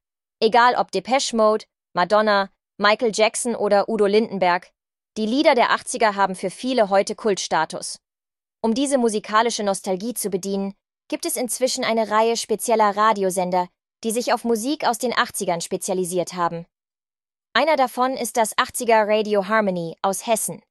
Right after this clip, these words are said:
Das Achtziger Radio Harmony wird von der Radio Tele F F H G M B H und Co. Betriebs K G betrieben und ist seit zweitausenddrei auf Sendung.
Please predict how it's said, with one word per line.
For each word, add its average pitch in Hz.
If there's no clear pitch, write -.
Das 269
Achtziger 277
Radio 196
Harmony 190
wird 262
von 233
der 202
Radio 196
Tele 285
F 214
F -
H 196
G 208
M 190
B 180
H 180
und 175
Co. 196
Betriebs 311
K 180
G 175
betrieben 160
und 214
ist -
seit 208
zweitausenddrei 196
auf 185
Sendung. 147